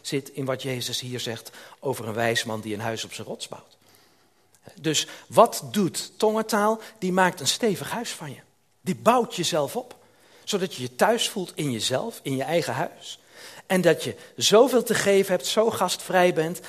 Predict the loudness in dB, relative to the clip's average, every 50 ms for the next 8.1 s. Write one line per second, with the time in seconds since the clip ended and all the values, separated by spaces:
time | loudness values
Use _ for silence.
0 | -14 -8 -4 -4 -2 -2 -2 -4 -2 -2 -2 -2 0 -2 -4 -4 -4 -4 -6 -6
1 | -6 -6 -8 -6 -4 -4 -4 -4 -6 -8 -8 -8 -6 -4 -4 -2 -2 -2 -2 -4
2 | -6 -8 -10 -10 -10 -10 -12 -12 -12 -12 -12 -14 -14 -16 -20 -20 _ _ _ _
3 | _ _ _ _ _ -20 -20 -10 _ -6 -6 -4 -6 -8 -8 -8 -8 -8 -10 -10
4 | -6 -4 -2 -2 -2 -4 -6 -12 -12 -10 -8 -8 -6 -4 -4 -4 -6 -6 -8 -8
5 | -8 -8 -6 -6 -6 -6 -8 -8 -10 -14 -16 -18 -20 -20 -20 _ _ _ -20 -20
6 | -20 -16 -12 -6 0 4 4 4 4 4 0 -2 -6 -6 -2 -2 -2 -2 -2 -4
7 | -4 -4 -4 -4 -6 -6 -8 -8 -8 -8 -8 -8 -6 -6 -6 -6 -6 -8 -10 -10
8 | -12 -12